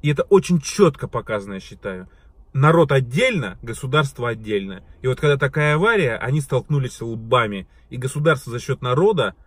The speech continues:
ликвидировало эту трагедию. А сейчас хочет снять фильм о том, что тогда руководители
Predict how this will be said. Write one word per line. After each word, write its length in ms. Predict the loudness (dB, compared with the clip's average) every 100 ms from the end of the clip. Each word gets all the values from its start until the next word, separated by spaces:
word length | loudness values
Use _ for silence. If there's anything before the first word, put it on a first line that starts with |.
| _
ликвидировало 640 | -10 -6 -2 0 2 0 -2
эту 120 | -4
трагедию. 540 | -6 -6 -6 -10 -12 -16 -14
А 60 |
сейчас 260 | -6 0 0
хочет 240 | -2 -12
снять 220 | -6 -6 -4
фильм 320 | -4 -4 -6
о 100 | -8
том, 280 | -2 -2 -2 -10 -12
что 160 | -8
тогда 380 | -6 -4 0 0
руководители 720 | -2 -4 -4 -2 -2 -4 -6